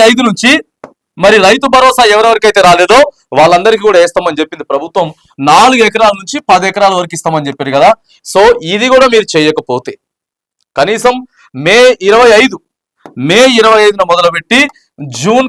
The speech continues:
కనీసం పదిహేను వరకు, అంటే ఇరవై రోజుల వరకు మీరు అవి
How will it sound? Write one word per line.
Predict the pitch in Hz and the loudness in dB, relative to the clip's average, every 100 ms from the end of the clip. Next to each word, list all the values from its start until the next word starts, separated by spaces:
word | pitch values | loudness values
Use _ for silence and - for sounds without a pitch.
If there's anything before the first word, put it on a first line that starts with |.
| - | -2
కనీసం | 208 254 269 269 269 | -2 -2 -2 -2 0
పదిహేను | 190 202 208 190 | -2 0 0 2
వరకు, | 180 - 156 - | 0 -2 -14 -4
అంటే | 151 208 269 180 | -2 2 2 2
ఇరవై | 202 233 214 | 2 2 2
రోజుల | 196 226 214 | 0 0 0
వరకు | 196 185 147 226 311 _ _ _ | 0 0 -4 -4 -6 _ _ _
మీరు | 139 165 226 269 233 240 - 165 190 | -8 -2 0 2 2 0 -4 -2 2
అవి | 202 220 | 2 0